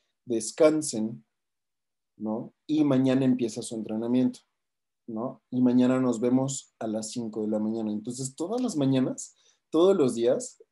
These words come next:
que, o sea, que los empieza a entrenar, los cita a las cinco de la mañana. Y obviamente, cuando tra-, conforme transcurre el libro, te va diciendo por qué a las cinco de la mañana, ¿no? Y te va diciendo, este, <clears throat>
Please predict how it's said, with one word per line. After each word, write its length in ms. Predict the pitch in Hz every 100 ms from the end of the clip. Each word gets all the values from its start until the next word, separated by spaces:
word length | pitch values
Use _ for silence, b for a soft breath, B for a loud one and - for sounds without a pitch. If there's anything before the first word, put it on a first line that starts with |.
| 131
que, 340 | - 113 110 113
o 80 | 120
sea, 180 | 139 113
que 140 | 120
los 160 | 117 123
empieza 340 | 110 113 120
a 40 |
entrenar, 440 | 143 151 147 139 - _ _ _ _ _
los 180 | 120 120
cita 240 | - 127 123
a 40 |
las 200 | 113 107
cinco 280 | 113 107 107
de 100 | 107
la 120 | 104
mañana. 380 | 110 117 120 120
Y 100 | 135
obviamente, 500 | 143 143 139 151 156
cuando 360 | 131 110 107 107
tra-, 260 | 110 110
conforme 440 | 113 117 117 120 117
transcurre 540 | 117 113 - 135 139
el 80 | 147
libro, 380 | 127 117 120 - _ _ _ _
te 80 | -
va 120 | 127 123
diciendo 400 | 127 131 123 120
por 140 | 107
qué 100 | -
a 40 |
las 180 | 107 107
cinco 280 | - 107 107
de 80 | 104
la 100 | 107
mañana, 420 | 117 120 110 98 - _ _
¿no? 160 | 104
Y 80 | 113
te 100 | 113
va 160 | 117 117
diciendo, 720 | 117 113 123 117 117 117 b b _ _
este, 880 | 110 107 - - 104 101 101 104 -
<clears throat> 560 | 156 - 196 180 135 -